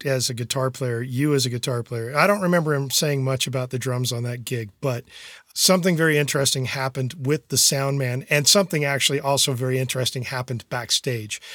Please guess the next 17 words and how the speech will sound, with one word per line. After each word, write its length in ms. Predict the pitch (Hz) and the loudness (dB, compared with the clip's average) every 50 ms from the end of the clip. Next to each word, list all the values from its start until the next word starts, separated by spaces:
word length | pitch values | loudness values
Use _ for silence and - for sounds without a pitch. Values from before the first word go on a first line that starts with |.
| - - - - | -16 -14 -6 -2
And 140 | 143 143 139 | 0 0 2
the 60 | 131 | 4
backstage 580 | 131 185 226 247 220 - - 190 160 135 - | 4 4 4 4 4 4 4 4 4 4 2
thing 300 | - 147 135 131 127 123 | 2 2 2 0 0 -2
was, 260 | 120 120 117 117 110 131 | -2 -4 -4 -4 -4 -4
is 140 | 131 120 | -2 -2
that 140 | 131 131 139 - | 0 -2 -2 -2
I 140 | - 147 143 | -2 0 0
ran 320 | 143 131 143 147 151 151 147 | 0 0 0 0 0 0 0
into 460 | 143 143 147 131 - - 135 123 127 | 0 0 -2 -2 -2 -2 -2 -2 -2
Eric 320 | - 139 139 131 127 - - | 0 0 0 0 -2 -4 -4
Dover, 420 | 143 127 127 120 104 104 110 107 - - - - - - | -4 -2 -2 -4 -6 -8 -12 -12 -14 -18 -20 -20 -10 -6
and 100 | 143 139 | -2 0
I 80 | 139 151 | 0 0
don't 180 | 156 165 180 180 | 0 0 -2 -2
know 380 | 151 151 151 147 143 139 - 208 | -2 0 0 0 0 -2 -4 -4
if 380 | 147 135 135 127 - - - | -4 -2 -2 -2 -4 -8 -12